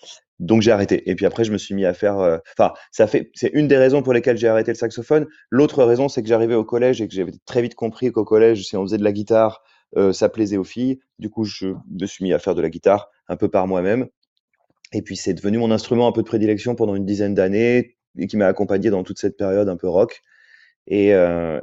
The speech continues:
et en fait, à la fin, je suis arrivé un peu naturellement à, à jouer du piano et à faire des claviers parce qu'en fait, c'était, c'était l'instrument un petit peu, euh, comment dire, couteau suisse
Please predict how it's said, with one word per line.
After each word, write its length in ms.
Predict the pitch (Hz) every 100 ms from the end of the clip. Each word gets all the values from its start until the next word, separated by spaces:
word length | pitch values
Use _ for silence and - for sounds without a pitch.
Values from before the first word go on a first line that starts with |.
| -
et 160 | 90
en 80 | 85
fait, 160 | 104 101
à 80 | 95
la 140 | 90
fin, 400 | - 113 113 117
je 80 | 101
suis 140 | 101
arrivé 260 | 92 98 104
un 100 | 95
peu 140 | 101
naturellement 720 | 104 104 107 95 92 98 98
à, 220 | 90 80 - - - - _ _ _ _
à 140 | - 107
jouer 200 | 101 104
du 100 | 101
piano 400 | - 107 113 120
et 100 | 101
à 80 | 90
faire 180 | 104
des 120 | 95 92
claviers 320 | 104 110 160
parce 120 | 135
qu'en 140 | 95
fait, 160 | 95 104
c'était, 300 | 98 - 90
c'était 320 | - 85 87
l'instrument 500 | 85 90 - 90 92
un 60 | 90
petit 140 | -
peu, 140 | - 95
euh, 280 | 95 87 82 _ _ _
comment 200 | - 90
dire, 200 | 87 92 82 -
couteau 240 | 117 110
suisse 460 | - 127 113 -